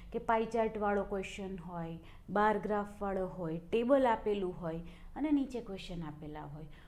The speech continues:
હું તમને આના માટે વધારે શા માટે કહું છું?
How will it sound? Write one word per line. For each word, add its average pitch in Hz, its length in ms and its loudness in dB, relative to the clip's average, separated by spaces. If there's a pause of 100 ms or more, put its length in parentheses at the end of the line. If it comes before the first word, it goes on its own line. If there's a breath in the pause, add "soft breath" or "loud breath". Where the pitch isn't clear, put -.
(160 loud breath)
હું 311 200 4
તમને 254 420 2
આના 233 400 0
માટે 269 360 2
વધારે 226 640 0
શા 277 260 -2
માટે 277 300 0
કહું 262 260 -2
છું? 330 300 -6